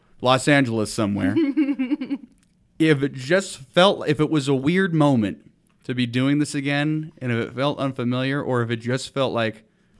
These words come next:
Speaker 1: no time had passed at all, and here they were shooting an episode of Star Trek The Next Generation.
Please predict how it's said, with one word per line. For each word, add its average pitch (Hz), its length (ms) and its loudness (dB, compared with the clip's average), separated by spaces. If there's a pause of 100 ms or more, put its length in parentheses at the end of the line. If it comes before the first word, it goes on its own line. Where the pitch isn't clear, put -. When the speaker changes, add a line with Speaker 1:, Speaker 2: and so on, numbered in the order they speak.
(220)
Speaker 1:
no 120 240 0
time 123 300 -4
had 107 180 -8
passed 117 340 -6
at 113 80 -4
all, 101 420 -4 (340)
and 107 120 -6
here 113 140 -2
they 107 120 -2
were 104 200 -2
shooting 101 280 -6
an 104 80 -4
episode 95 380 -8
of 92 60 -12
Star 95 160 -8
Trek 98 180 -8
The 98 80 -8
Next 95 200 -10
Generation. 92 560 -8